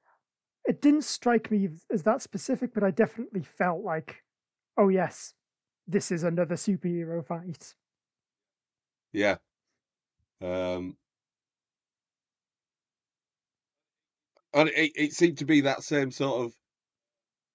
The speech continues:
Speaker 2: um, video game design to the fight. In, in the way that the, the, the fight in Aquaman, uh, it's, "Oh, bring on so-and-so, bring on so-and-so, now we'll bring on the trench,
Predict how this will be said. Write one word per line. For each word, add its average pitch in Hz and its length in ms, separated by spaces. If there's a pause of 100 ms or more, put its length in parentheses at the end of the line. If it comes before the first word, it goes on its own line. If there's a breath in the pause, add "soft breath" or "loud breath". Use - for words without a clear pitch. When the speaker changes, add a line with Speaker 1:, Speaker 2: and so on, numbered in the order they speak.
(260)
Speaker 2:
um, 113 380 (640)
video 131 440
game 107 480 (320)
design 117 600 (300)
to 110 80
the 98 120
fight. 90 440 (1500)
In, 120 140 (100)
in 131 140
the 127 80
way 127 180
that 120 240
the, 113 360
the, 101 200
the 107 140
fight 120 260
in 110 60
Aquaman, 92 640 (220)
uh, 90 440 (280)
it's, - 340 (520)
"Oh, 101 160
bring 120 220
on 120 160
so-and-so, 98 640 (220)
bring 123 200
on 120 140
so-and-so, 95 520 (220 soft breath)
now 120 140
we'll 120 100
bring 123 200
on 123 140
the 113 80
trench, 95 540